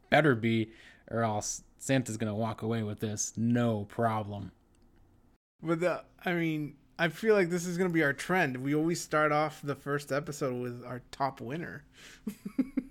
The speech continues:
Speaker 2: So maybe, you know, second to last,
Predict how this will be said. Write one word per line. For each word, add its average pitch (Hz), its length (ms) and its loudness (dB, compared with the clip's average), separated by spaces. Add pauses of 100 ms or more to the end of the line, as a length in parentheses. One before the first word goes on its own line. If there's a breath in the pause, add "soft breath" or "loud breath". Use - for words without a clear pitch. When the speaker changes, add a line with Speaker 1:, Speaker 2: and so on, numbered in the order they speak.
(1040 soft breath)
Speaker 2:
So 165 200 0
maybe, 160 840 0
you 160 100 -4
know, 135 400 -6
second 156 540 -2
to 151 100 -4
last, 139 640 -2